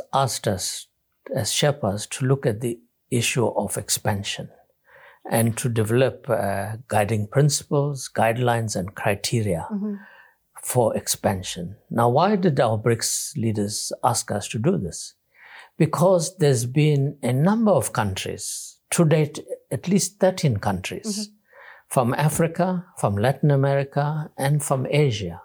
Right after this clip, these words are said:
Speaker 1: the global south as a whole, that have written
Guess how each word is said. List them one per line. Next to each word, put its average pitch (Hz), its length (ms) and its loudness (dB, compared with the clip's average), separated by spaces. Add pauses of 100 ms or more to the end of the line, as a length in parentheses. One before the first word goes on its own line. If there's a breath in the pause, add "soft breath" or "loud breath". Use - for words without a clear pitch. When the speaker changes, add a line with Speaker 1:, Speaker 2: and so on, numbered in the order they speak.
(160)
Speaker 1:
the 127 100 2
global 156 340 4
south 139 320 0
as 107 160 0
a 95 80 4
whole, 117 340 0 (640 loud breath)
that 131 260 2
have 131 320 0
written 139 520 0